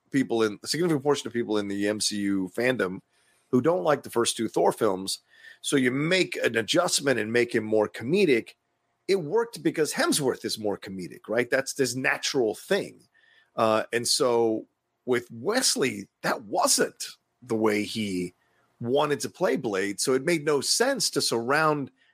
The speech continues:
this serious portrayal with everybody snarking it up. It just didn't make sense. And I thought Goyer made a colossal mistake doing that.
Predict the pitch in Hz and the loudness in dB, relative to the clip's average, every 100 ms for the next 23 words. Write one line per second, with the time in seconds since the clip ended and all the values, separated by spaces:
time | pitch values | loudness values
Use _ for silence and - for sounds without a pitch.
0 | _ 120 - - 220 202 185 151 - 120 | _ 0 2 2 2 2 2 2 0 -4
1 | - 254 339 113 107 101 _ _ _ 123 | 0 0 2 2 2 -2 _ _ _ -4
2 | 131 - 147 147 135 135 120 120 - 135 | -4 0 0 0 0 0 0 -2 0 2
3 | 131 - 120 113 127 135 98 - _ 139 | 2 0 -2 0 2 2 -2 -10 _ -2
4 | 131 139 - 143 120 95 - - 202 - | 0 -2 -2 -8 -8 -6 0 2 2 -2
5 | - - - - 98 95 113 131 120 107 | -4 -4 -4 -10 -10 -2 0 0 -2 -2
6 | 123 139 107 95 - _ _ _ _ _ | 0 2 0 -2 -6 _ _ _ _ _
7 | 110 110 - 139 185 - - 104 90 - | -2 -2 0 0 2 2 0 0 0 0
8 | 92 80 - 78 69 71 - | 0 -4 -10 -12 -14 -16 -16